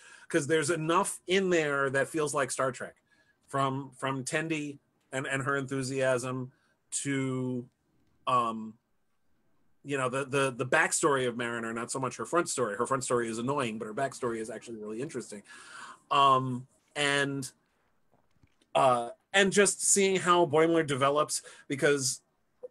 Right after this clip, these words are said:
uh, Boimler, Boimler is in many ways like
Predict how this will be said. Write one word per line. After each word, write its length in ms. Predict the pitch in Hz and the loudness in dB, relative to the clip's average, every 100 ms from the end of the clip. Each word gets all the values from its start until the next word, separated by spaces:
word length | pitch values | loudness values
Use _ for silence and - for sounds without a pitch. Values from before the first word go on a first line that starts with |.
| _ | _
uh, 40 | 165 180 | -10 -2
Boimler, 540 | 151 196 190 190 190 170 | 4 6 6 4 2 6
Boimler 300 | 226 269 240 | 6 8 6
is 100 | 185 | 6
in 100 | 180 | 6
many 180 | 180 180 | 6 6
ways 300 | 165 160 131 | 6 6 4
like 520 | 139 147 151 151 | 2 2 0 -6